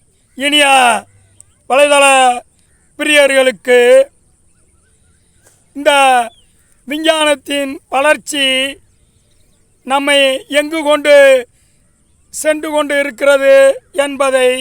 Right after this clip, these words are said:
நான் நிறைய கவிதைகளில் சுட்டி காட்டியிருக்கிறேன். அந்த வகையில், இந்த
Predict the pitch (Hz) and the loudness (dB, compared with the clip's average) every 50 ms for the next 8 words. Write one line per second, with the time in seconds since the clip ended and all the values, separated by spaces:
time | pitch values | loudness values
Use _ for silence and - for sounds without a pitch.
0 | 262 - _ _ _ _ _ _ _ _ _ _ _ _ _ _ _ _ _ _ | -10 -16 _ _ _ _ _ _ _ _ _ _ _ _ _ _ _ _ _ _
1 | _ _ _ _ _ _ _ _ - 277 277 277 277 269 277 277 294 302 302 294 | _ _ _ _ _ _ _ _ -6 -2 -2 -2 0 0 0 0 2 2 2 0
2 | 285 214 - 285 285 285 285 277 277 277 277 269 269 269 269 269 262 - - 277 | -2 -2 -2 -2 -2 -2 -2 -2 -2 0 0 0 0 -2 -6 -6 -8 -10 -10 -12
3 | 262 247 - 285 208 - 277 277 233 190 285 269 262 262 247 - - 269 254 247 | -10 -10 -12 -10 -4 -2 -2 -2 -2 -4 -8 -8 -8 -8 -8 -10 -6 -2 0 2
4 | 240 247 254 262 269 - _ _ _ _ _ _ _ _ _ _ _ _ _ _ | 4 4 2 2 0 -4 _ _ _ _ _ _ _ _ _ _ _ _ _ _
5 | _ _ _ _ _ _ _ _ _ _ _ _ _ _ _ _ _ - 285 294 | _ _ _ _ _ _ _ _ _ _ _ _ _ _ _ _ _ -10 -6 -2
6 | 277 302 294 294 285 285 277 269 302 302 294 285 277 269 254 262 262 269 - _ | 0 0 0 2 0 0 2 2 0 0 0 -2 -2 -2 -2 -4 -6 -8 -10 _
7 | _ _ _ _ _ _ _ _ _ _ _ _ _ _ _ _ _ _ _ _ | _ _ _ _ _ _ _ _ _ _ _ _ _ _ _ _ _ _ _ _
8 | _ _ _ _ _ _ _ _ 269 269 302 | _ _ _ _ _ _ _ _ -6 -2 0